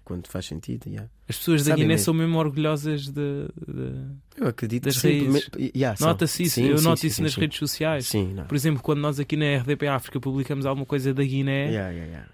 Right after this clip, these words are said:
Speaker 1: yeah.
Speaker 2: eu tenho assim, então se for assim
Speaker 1: Yeah.
Speaker 2: alguém a falar bem da
Speaker 1: Sim,
Speaker 2: Guiné,
Speaker 1: sim, sim.
Speaker 2: tem
Speaker 1: Não, claro, claro,
Speaker 2: uma
Speaker 1: claro.
Speaker 2: repercussão
Speaker 1: O
Speaker 2: enorme.
Speaker 1: povo da Guiné gosta muito da, da, e tem que ser, tem que ser assim, né? Nós, eh, s-, temos que gostar da nossa terra para, para tentar melhorar, me-, melhorá-la e,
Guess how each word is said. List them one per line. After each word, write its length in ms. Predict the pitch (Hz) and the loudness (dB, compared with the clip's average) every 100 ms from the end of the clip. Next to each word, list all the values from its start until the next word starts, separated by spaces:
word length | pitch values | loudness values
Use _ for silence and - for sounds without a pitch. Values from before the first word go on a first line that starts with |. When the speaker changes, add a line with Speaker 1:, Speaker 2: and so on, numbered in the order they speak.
| - | -6
Speaker 1:
yeah. 160 | 101 135 | 0 0
Speaker 2:
eu 80 | |
tenho 340 | 101 151 143 143 | 2 0 0 -2
assim, 680 | - 143 139 139 139 135 131 - - | -4 -4 -4 -4 -6 -8 -10 -6 0
então 180 | 160 | 2
se 80 | 151 | 2
for 120 | 170 | 2
assim 160 | 160 104 | 2 4
Speaker 1:
Yeah. 120 | 156 | 4
Speaker 2:
alguém 320 | 151 156 147 | 4 2 2
a 60 | 139 | 2
falar 320 | - 143 139 | 2 2 2
bem 300 | 135 131 - | 4 4 4
da 160 | 147 139 | 0 2
Speaker 1:
Sim, 100 | 131 | 6
Speaker 2:
Guiné, 340 | 139 139 143 151 | 6 6 4 2
Speaker 1:
sim, 60 | - | 2
sim. 60 | |
Speaker 2:
tem 160 | 151 147 | 2 4
Speaker 1:
Não, 280 | 156 147 151 | 4 2 0
claro, 300 | 120 107 98 | -2 -2 -4
claro, 260 | 104 101 98 | -6 -4 -4
Speaker 2:
uma 200 | 127 135 | -2 -2
Speaker 1:
claro. 80 | 98 | -2
Speaker 2:
repercussão 560 | 143 131 139 - 139 | -4 -4 -6 -4 -2
Speaker 1:
O 40 | 143 | -2
Speaker 2:
enorme. 240 | 143 131 | -2 0
Speaker 1:
povo 140 | 120 | 0
da 80 | 117 | 0
Guiné 260 | 107 110 104 | 0 0 -2
gosta 260 | 104 - | -4 -4
muito 200 | 101 101 - | -4 -4 -6
da, 100 | 98 95 | -10 -10
da, 280 | - - - | -12 -16 -4
e 120 | 202 311 | -2 2
tem 160 | 123 | 2
que 80 | 113 | 2
ser, 240 | - 208 - - - | 0 0 -2 -12 -8
tem 100 | 95 | -6
que 80 | - | -4
ser 180 | - | -4
assim, 280 | 120 - 143 | -4 -4 -4
né? 120 | 131 120 - | -4 -8 -14
Nós, 100 | 110 - - - - - - - | -16 -18 -20 -20 -20 -20 -20 -10
eh, 240 | - 104 101 | -6 -4 -4
s-, 260 | 98 - - - - | -8 -10 -12 -12 -4
temos 220 | 113 - | -4 -2
que 100 | - | -8
gostar 160 | - 117 | -2 0
da 140 | 117 | 2
nossa 200 | 120 113 | 2 0
terra 280 | - 127 135 | -2 -4 -4
para, 200 | - 135 | -8 -8
para 160 | - 127 | -6 -4
tentar 320 | 123 127 127 | -2 -2 -2
melhorar, 440 | 123 117 110 104 117 - - | 0 0 -2 -4 -6 -10 -8
me-, 280 | 101 98 - | -4 -4 -2
melhorá-la 640 | 107 107 104 101 123 98 | -2 0 -2 -2 -4 -6
e, 260 | 90 90 | -6 -10